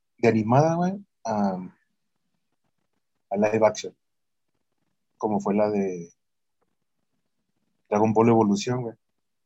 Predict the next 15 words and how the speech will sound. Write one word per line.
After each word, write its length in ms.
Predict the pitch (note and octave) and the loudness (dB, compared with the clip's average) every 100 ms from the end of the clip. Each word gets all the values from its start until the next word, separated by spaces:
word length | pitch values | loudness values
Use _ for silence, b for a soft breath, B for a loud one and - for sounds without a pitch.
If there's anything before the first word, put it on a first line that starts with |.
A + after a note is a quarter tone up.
| _ _ _ | _ _ _
No 120 | A2 | 2
le 120 | C3 | 2
cambiaron 460 | C#3 A2 G#2+ A#2+ C3 | 4 0 2 4 4
el 120 | A2 | 2
género 360 | - G#2 A#2+ A#2+ | -2 -6 -2 -2
ni 120 | G#2+ | 0
nada, 200 | G#2 A#2 | 0 0
güey, 160 | B2 G2+ | -2 -4
porque 240 | - - F2+ | -6 -12 -14
la 100 | F2+ | -12
neta 220 | F#2+ - | -18 -14
es 120 | G2+ G#2 | -16 -10
una 140 | G2+ | -12
pinche 320 | G2+ G2 - | -10 -16 -18
caca, 380 | - - - - | -16 -18 -20 -20